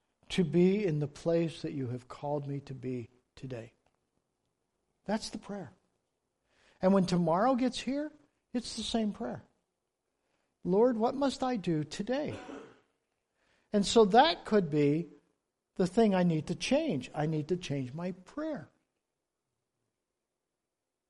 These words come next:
Does it make sense? So next week we're gonna look at a little bit more of that kind of stuff.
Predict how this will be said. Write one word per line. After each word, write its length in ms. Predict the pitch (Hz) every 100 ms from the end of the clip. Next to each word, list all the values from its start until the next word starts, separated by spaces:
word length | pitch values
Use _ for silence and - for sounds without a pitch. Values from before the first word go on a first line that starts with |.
| _ _ _
Does 80 | 214
it 40 |
make 160 | 262 254
sense? 400 | 269 294 - - _ _ _ _ _ _ _ _ _ -
So 160 | -
next 300 | 226 269 285
week 200 | 277 247
we're 80 | 233
gonna 200 | 220 214
look 220 | 208 214
at 100 | 214
a 360 | - - _ 214
little 240 | 240 294
bit 160 | 285 247
more 500 | 208 226 254 147 -
of 260 | 196 202 170 - _ _ _ _ _ _ _ -
that 500 | 170 175 165 - _ _ _ -
kind 300 | - 165 147
of 120 | -
stuff. 500 | - 156 139 -